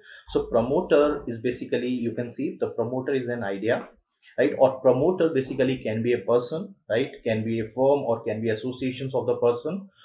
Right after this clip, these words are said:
or can be a, a company. So promoter can be of anything, right? So promoter basically, whoever the promoter is there, the promoter basically conceives the idea. It has some idea,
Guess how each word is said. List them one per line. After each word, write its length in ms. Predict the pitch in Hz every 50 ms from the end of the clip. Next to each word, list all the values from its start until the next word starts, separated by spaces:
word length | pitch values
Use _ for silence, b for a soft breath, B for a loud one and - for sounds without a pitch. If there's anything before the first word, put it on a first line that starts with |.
| b b
or 200 | b 127 127 -
can 240 | - 120 113 113 117
be 180 | 120 123 139 151
a, 480 | 139 - - _ _ _ _ _ -
a 60 | - -
company. 400 | - 135 110 - - 92 - - -
So 180 | - - 120
promoter 420 | - - 139 135 143 165 - 180 -
can 180 | - 135 123 123
be 60 | 131
of 120 | 135 - -
anything, 360 | 98 92 92 - - - - _ _ - 110
right? 220 | 110 110 - - - _ _ _ _ B B B B B
So 140 | B - -
promoter 420 | - - - 131 139 156 165 - 190
basically, 720 | 165 156 143 143 - - - - 123 131 143 - - - -
whoever 340 | 123 139 147 294 143 156 143
the 80 | 143 139
promoter 380 | - 113 110 117 110 110 123
is 160 | 117 104 98
there, 320 | - 104 107 123 - - - _ _ _ _ _ _ _ _ -
the 120 | 104 110
promoter 400 | - - 123 127 143 156 - 175
basically 460 | 143 127 123 - - 143 143 143 143
conceives 420 | - 120 113 110 117 131 127 123 -
the 80 | 120
idea. 400 | 98 87 87 85 90 87 - - - _ _ _ _ _ _ _ _ _ _ _ _ _ _ _ _ _ _ _ _ _ - -
It 100 | 143 135
has 180 | 135 131 131
some 160 | - - 117 98
idea, 340 | 92 87 85 87 82 78